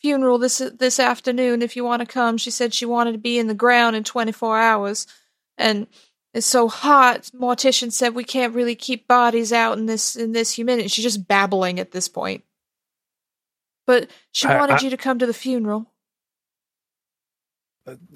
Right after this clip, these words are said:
Speaker 2: certainly, certainly, of course. Uh, for, for a dear friend of Royal John, we, we would do nothing less. Um, I, we will be out as,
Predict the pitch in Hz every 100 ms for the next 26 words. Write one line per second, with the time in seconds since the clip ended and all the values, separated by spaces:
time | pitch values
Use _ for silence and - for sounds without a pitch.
0 | 156 - 202 202 151 127 107 98 - 185
1 | 147 113 98 104 - 160 156 101 - -
2 | - _ 131 104 101 95 135 117 - 131
3 | 123 127 180 175 180 160 135 151 147 135
4 | 135 147 135 117 117 120 131 143 147 160
5 | 160 135 143 165 123 - - _ _ _
6 | _ 208 196 - 104 98 101 127 135 127
7 | 131 143 147 156 165 175 170 143 117